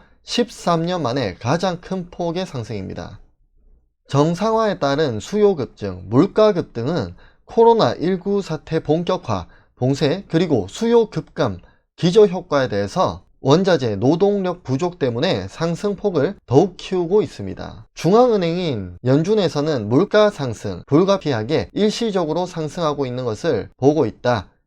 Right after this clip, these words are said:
이렇게 판단을 내리고 있는데요. 물가 상승은 코로나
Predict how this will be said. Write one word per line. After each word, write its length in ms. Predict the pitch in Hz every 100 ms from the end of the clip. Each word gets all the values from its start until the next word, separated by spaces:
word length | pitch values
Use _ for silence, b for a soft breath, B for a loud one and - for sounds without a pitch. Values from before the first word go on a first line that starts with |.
| _
이렇게 440 | 127 147 143 131 -
판단을 580 | 175 175 160 160 135
내리고 300 | 110 139 135
있는데요. 580 | 107 101 98 104 139 90 - _ _ _
물가 400 | 135 220 233 226
상승은 480 | 214 175 185 180 123
코로나 520 | - 196 208 156 202